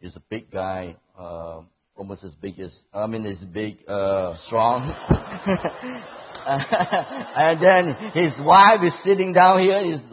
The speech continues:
his daughter, the church pianist, is sitting down there. He's a non-believer. He sits down like that and look at me. I said, "Do you want to repent?"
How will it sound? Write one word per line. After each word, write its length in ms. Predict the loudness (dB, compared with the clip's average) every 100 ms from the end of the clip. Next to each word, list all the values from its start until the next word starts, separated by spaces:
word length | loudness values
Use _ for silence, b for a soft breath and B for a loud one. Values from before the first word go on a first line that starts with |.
| -18 -6
his 300 | -6 -6 2
daughter, 340 | 4 4 2
the 120 | 0
church 280 | -4 -6 -4
pianist, 360 | -6 -6 -8 -10
is 60 | -12
sitting 240 | -10 -8 -2
down 220 | -2 0
there. 180 | -2 -4 B _
He's 140 | -10 -8
a 40 |
non-believer. 640 | -4 -4 -2 -4 -2 -2
He 80 | -4
sits 220 | -8 -8
down 180 | -6 -4
like 160 | -6 -8
that 140 | -8
and 100 | -6
look 180 | -8 -8
at 80 | -14
me. 240 | -14 -16 _ _ _ _ _ _ _ _ _ _ _ _ _ -20
I 60 |
said, 160 | -18 -14
"Do 80 | -10
you 160 | -10
want 160 | -10 -10
to 60 | -10
repent?" 500 | -12 -14 -16 -16